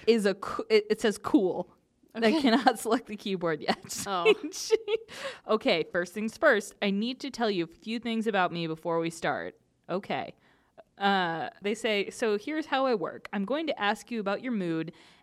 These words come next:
Speaker 1: and as I get to know you, I'll teach you some good stuff." And I'm gonna
Speaker 2: Mm,
Speaker 1: try, I'm
Speaker 2: good
Speaker 1: gonna
Speaker 2: stuff.
Speaker 1: ask why track mood.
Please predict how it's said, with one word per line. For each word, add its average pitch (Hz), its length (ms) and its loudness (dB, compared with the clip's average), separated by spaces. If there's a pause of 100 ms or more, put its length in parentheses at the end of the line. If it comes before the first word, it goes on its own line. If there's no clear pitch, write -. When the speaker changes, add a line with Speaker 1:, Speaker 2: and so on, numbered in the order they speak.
Speaker 1:
and 196 160 -2
as 214 200 0
I 285 60 2
get 294 200 -4
to 302 80 -8
know 320 180 0
you, 175 240 0
I'll 180 80 0
teach 320 320 -4
you 220 100 -4
some 190 260 -6
good 196 240 -4
stuff." - 600 -4 (460)
And 190 280 -2
I'm 214 120 0
gonna 277 200 0
Speaker 2:
Mm, 165 40 -8
Speaker 1:
try, 160 440 -2
I'm 175 260 -2
Speaker 2:
good 202 40 -2
Speaker 1:
gonna 202 160 -4
Speaker 2:
stuff. 175 240 -4
Speaker 1:
ask - 300 -12
why 190 320 0
track 202 340 -4
mood. 175 420 -2